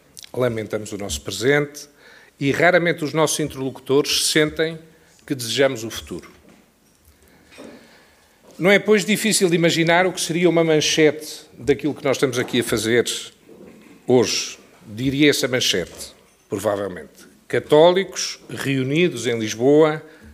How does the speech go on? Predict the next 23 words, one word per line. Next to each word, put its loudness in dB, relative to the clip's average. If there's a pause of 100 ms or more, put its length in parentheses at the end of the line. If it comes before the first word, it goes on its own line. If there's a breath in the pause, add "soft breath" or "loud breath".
(160 loud breath)
clamam 2 (140)
por -4
regresso -2 (100)
ao -2
passado. -12 (2500 loud breath)
A 6
ideia 6
do 0
pensamento 0
social 2
católico -2
ser 4
motivo -2
para 2
pensar 2
o -2
futuro -4
da 6
política -2
poderá 4
parecer -4
efetivamente, -6
eh, -10